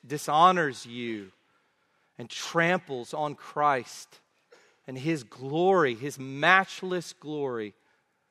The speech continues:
Father, we pray for your forgiveness, and we thank you that it is found in Jesus.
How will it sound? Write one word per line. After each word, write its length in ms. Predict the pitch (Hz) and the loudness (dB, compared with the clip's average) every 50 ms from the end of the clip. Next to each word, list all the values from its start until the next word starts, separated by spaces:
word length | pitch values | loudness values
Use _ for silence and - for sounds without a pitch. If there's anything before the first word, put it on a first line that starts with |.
| _ _ _ _ _ _ _ | _ _ _ _ _ _ _
Father, 280 | - 139 131 127 123 | -2 0 0 0 -2
we 100 | 120 120 | -6 -8
pray 240 | 117 - - 131 127 | -10 -6 -4 -4 -4
for 140 | 123 - 131 | -4 -8 -10
your 140 | 117 113 107 | -10 -10 -10
forgiveness, 920 | - - 110 104 101 - 123 131 135 - 120 113 110 104 101 - - 110 | -10 -14 -16 -16 -12 -4 -2 -2 -2 -2 -6 -12 -12 -12 -14 -16 -16 -16
and 100 | 104 104 | -14 -14
we 100 | 104 101 | -14 -16
thank 440 | - _ - 135 135 147 139 - | -16 _ -8 -6 -6 -6 -8 -10
you 80 | - 117 | -12 -10
that 140 | 104 110 104 | -8 -8 -8
it 80 | 107 | -8
is 180 | 107 101 - - _ _ - _ _ _ _ _ _ _ _ _ _ | -8 -10 -12 -16 _ _ -20 _ _ _ _ _ _ _ _ _ _
found 400 | _ _ 127 120 117 117 117 117 | _ _ -6 -4 -4 -6 -6 -10
in 140 | 117 113 107 | -12 -12 -14
Jesus. 680 | 98 107 104 98 92 101 98 95 - - - - - | -14 -14 -16 -16 -16 -18 -20 -20 -20 -20 -20 -20 -20